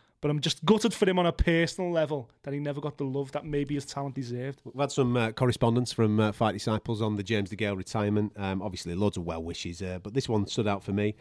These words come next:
Speaker 2: Um, this is from, um, Carl in Nottingham. It says, uh, "He was a great fighter. You've got to have massive respect for him. But was he the best of the best? He wasn't. If we'd have met,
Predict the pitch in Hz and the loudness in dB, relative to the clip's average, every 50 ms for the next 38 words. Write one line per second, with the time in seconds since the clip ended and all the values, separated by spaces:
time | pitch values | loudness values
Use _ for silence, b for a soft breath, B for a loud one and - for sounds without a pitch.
0 | b b b b b b - 104 107 104 107 104 104 107 104 101 104 104 107 110 | b b b b b b -4 -2 0 0 0 0 0 0 0 0 0 -2 -2 -4
1 | - 120 123 110 - - 110 - - 120 117 113 110 107 107 107 107 - - - | -4 -6 -8 -6 -6 -8 -10 -8 -4 -2 0 0 2 2 2 0 -2 -4 -6 -8
2 | 104 104 104 104 104 104 104 101 101 101 101 101 95 - - _ _ - - - | -6 -4 -4 -4 -4 -2 -2 -2 -2 -2 -4 -4 -6 -8 -12 _ _ -4 0 2
3 | 143 131 120 110 101 101 104 104 107 110 113 110 - - 104 95 98 92 95 92 | 4 6 6 4 4 4 2 2 2 2 2 0 0 0 0 0 0 -2 -2 -4
4 | - - 135 113 110 101 101 120 113 104 - 131 120 113 127 110 - 165 160 143 | -2 0 2 2 2 2 2 0 0 2 2 0 2 2 2 2 4 2 2 2
5 | - - 139 123 117 113 - - 131 131 127 123 120 117 143 139 131 139 131 127 | 0 0 2 2 2 2 2 0 0 0 0 -2 2 2 2 4 6 6 6 6
6 | 135 147 135 - - 131 - 135 127 - - 143 131 - - 120 110 98 - b | 6 4 4 4 0 0 0 0 -2 2 0 0 0 0 0 2 2 2 2 b
7 | b b 139 135 131 143 151 151 127 151 135 143 127 147 143 - - 143 143 139 | b b 2 4 6 4 4 6 4 6 4 6 6 6 2 2 4 4 6 6
8 | 143 147 156 156 - - - _ _ _ 117 120 113 110 117 117 120 98 107 101 | 6 4 4 2 0 -6 -12 _ _ _ 0 0 4 6 6 6 6 6 4 0
9 | 90 b b b b b 160 - 151 170 226 240 220 165 135 95 95 107 107 131 | 0 b b b b b -2 2 4 4 6 6 6 4 4 2 4 4 4 4
10 | - - | 2 0